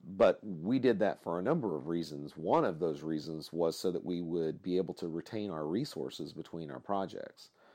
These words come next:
So if you finished, one thing to consider when you look back in old school gaming is that we didn't have, um,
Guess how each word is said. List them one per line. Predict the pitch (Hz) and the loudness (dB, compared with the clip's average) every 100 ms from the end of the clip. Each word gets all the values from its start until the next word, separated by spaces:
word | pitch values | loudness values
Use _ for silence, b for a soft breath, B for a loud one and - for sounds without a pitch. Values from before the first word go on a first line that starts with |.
| b _ | b _
So | 90 | -2
if | - | 2
you | 101 | 0
finished, | - 143 131 - - 85 - - 95 b b b b b b - | 2 2 2 -2 -10 -16 -16 -20 -20 b b b b b b -2
one | 110 180 | 4 6
thing | 190 131 110 | 8 4 4
to | - 104 101 98 - _ _ - | 4 4 4 0 -4 _ _ -4
consider | 139 113 - 139 98 80 71 - | -2 0 6 6 6 4 0 -4
when | 98 101 90 85 | -4 0 0 0
you | 85 90 | -2 0
look | 98 - | 2 2
back | 92 95 95 | 0 -2 -2
in | 78 | -4
old | 73 85 - | -4 -6 -6
school | 85 73 | -6 -4
gaming | 107 139 120 76 76 - | -2 -2 -2 -6 -10 -6
is | 85 90 85 | 0 0 0
that | 82 73 - _ _ _ _ 196 - | 0 0 -2 _ _ _ _ -20 -12
we | 90 95 101 107 135 | -6 -2 0 2 2
didn't | 165 185 151 104 | 6 4 4 -6
have, | 117 131 135 117 95 82 - _ _ _ _ - | -6 -2 0 2 2 0 -8 _ _ _ _ -6
um, | 65 80 71 64 53 | 0 0 0 -4 -10